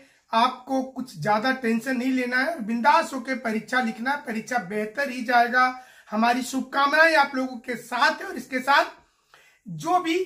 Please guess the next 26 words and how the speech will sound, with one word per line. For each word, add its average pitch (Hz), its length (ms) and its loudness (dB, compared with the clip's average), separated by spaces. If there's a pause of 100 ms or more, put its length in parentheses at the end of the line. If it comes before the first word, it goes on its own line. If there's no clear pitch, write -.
(120)
rumor 294 460 -4
वाली 254 320 0
खबर 214 380 0
आ 202 140 2
रही 214 240 -4
है 269 80 -4
उस 247 240 -10
पर 220 140 -6
अगर 214 340 -6
कहीं 254 300 -4
कुछ - 180 -12
लगता 202 320 -6
है - 80 0
तो - 140 -8
आप 220 280 2
online 233 560 0
भी - 160 -12 (400)
एफआईआर 214 720 2
दर्ज 220 240 -4
करा 220 340 0
सकते 175 340 -14
हैं। 175 100 -8
आज 180 180 -10
दो 196 300 -4
खबर 262 340 0
आई, 285 240 4